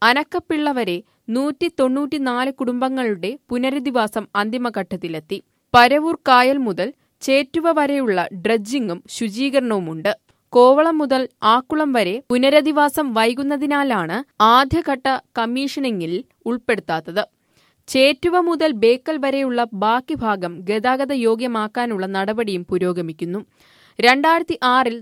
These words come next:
ധനകാര്യ കമ്മീഷൻ ഇരുന്നൂറ്റി ഇരുപത്തിയഞ്ച് കോടി ഗ്രാന്റ് അനുവദിച്ചതോടെയാണ് ജലപാത വികസനം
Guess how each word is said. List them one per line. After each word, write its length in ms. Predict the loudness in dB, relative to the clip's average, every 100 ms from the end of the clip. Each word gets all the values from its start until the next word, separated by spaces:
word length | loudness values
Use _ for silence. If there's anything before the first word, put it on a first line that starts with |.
| -10
ധനകാര്യ 560 | -6 -4 -4 -4 -4 -4
കമ്മീഷൻ 520 | -4 -4 -6 -6 -10 -10 _ _ -6
ഇരുന്നൂറ്റി 480 | -4 -2 -4 -4
ഇരുപത്തിയഞ്ച് 720 | -6 -4 -2 -4 -4 -4 -4 -4
കോടി 340 | -2 0 0 -4
ഗ്രാന്റ് 420 | -2 0 -2 -4
അനുവദിച്ചതോടെയാണ് 1160 | -6 -4 -4 -6 -4 -2 0 0 0 -4 -4 -8 -10 _ _
ജലപാത 540 | -2 0 0 0 0 0
വികസനം 500 | -4 -4 -4 -4